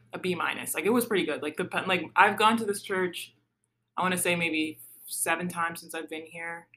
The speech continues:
Maybe not even seven, maybe five times since I've been here. Um, 'cause I went last summer and then I went, like, during the time of, like,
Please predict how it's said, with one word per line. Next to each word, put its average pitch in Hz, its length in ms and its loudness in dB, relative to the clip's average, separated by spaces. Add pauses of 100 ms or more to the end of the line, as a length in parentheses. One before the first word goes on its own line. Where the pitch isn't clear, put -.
(260)
Maybe 208 120 10
not 180 140 6
even 147 100 -2
seven, - 220 -6
maybe - 160 -4
five - 280 -2
times - 240 -14
since - 120 -16
I've 147 140 -12
been - 100 -16
here. - 220 -20 (880)
Um, 165 640 4 (720)
'cause 175 80 -6
I 175 120 4
went 185 260 2
last 160 280 4
summer 160 340 -2
and 151 200 -8
then 147 80 -4
I 147 120 -2
went, 147 580 -10 (1500)
like, - 320 -4 (720)
during 170 300 2
the 160 80 -2
time 156 380 0
of, 156 100 -6
like, 147 300 -6